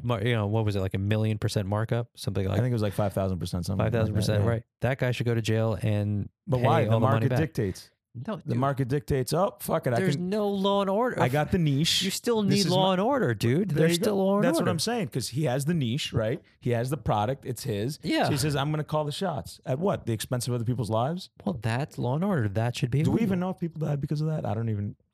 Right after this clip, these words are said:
Speaker 1: Of course people
Speaker 2: I'm
Speaker 1: died.
Speaker 2: sure there is inevitably,
Speaker 1: Of course.
Speaker 2: but they ain't gonna share that.
Speaker 1: Anyway, he should pay a fee that's commensurate to what he stole, yes. I think that's pretty
Speaker 2: So there's
Speaker 1: fair.
Speaker 2: gotta be some balance.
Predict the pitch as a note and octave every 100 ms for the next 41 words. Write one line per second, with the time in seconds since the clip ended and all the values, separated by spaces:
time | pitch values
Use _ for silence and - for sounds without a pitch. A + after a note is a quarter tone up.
0 | - - - - - A#2 - B2 A#2+ -
1 | A2+ F#2+ F#2 F2 F#2 F#2 E2+ F2 E2+ F#2+
2 | G2 G2 E2+ D#2+ - D#2 C#2+ D#2+ - E3
3 | G#2+ G#2+ A2 C3 C3 C3 C3 A#2 A2 A2
4 | A2+ A2 A2+ - - F#2+ A2+ A#2 G#2 -
5 | G2+ G#2 A2+ A2+ - G#2 G#2 - E3 C3
6 | A#2 D3 - - - - _ _ _ -
7 | - - - _ _ - - - - -
8 | _ _ _ _ _ - A#2 G#2+ B2+ -
9 | A#2+ G#2+ G#2 B2 G2 - A#2 F#2+ D2 C#2+
10 | - -